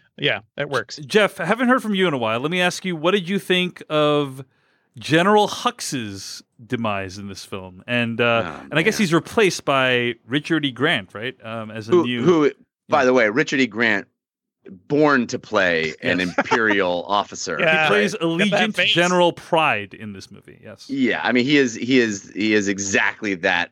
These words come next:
Speaker 3: archetype, uh, and he does a great job. Chew scenery, it's great. Um, but yeah,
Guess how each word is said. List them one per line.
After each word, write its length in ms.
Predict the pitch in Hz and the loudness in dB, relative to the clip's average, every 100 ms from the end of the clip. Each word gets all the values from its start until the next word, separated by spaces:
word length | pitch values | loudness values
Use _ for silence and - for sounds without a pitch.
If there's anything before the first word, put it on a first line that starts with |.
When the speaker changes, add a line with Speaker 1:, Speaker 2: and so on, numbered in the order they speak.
| - | -4
Speaker 3:
archetype, 600 | 90 - 92 95 82 - _ 67 | -4 -4 -6 -4 -4 -6 _ -6
uh, 180 | 87 71 | -4 -4
and 100 | 90 | -4
he 120 | 107 | -2
does 180 | 98 92 | -2 -2
a 40 | 82 | -2
great 320 | 104 98 82 | 0 0 0
job. 260 | 90 85 | -2 -2
Chew 200 | - 110 | -2 -4
scenery, 380 | 90 92 87 85 | -2 0 0 0
it's 140 | 80 - | -2 -2
great. 320 | 87 80 - - - - _ | 0 0 -4 -16 -20 -20 _
Um, 480 | 95 95 92 90 82 _ - - _ _ _ _ _ _ _ _ _ - | 0 2 2 -2 -6 _ -20 -20 _ _ _ _ _ _ _ _ _ 2
but 240 | 143 135 | 2 4
yeah, 460 | 147 127 117 101 | 2 2 2 -2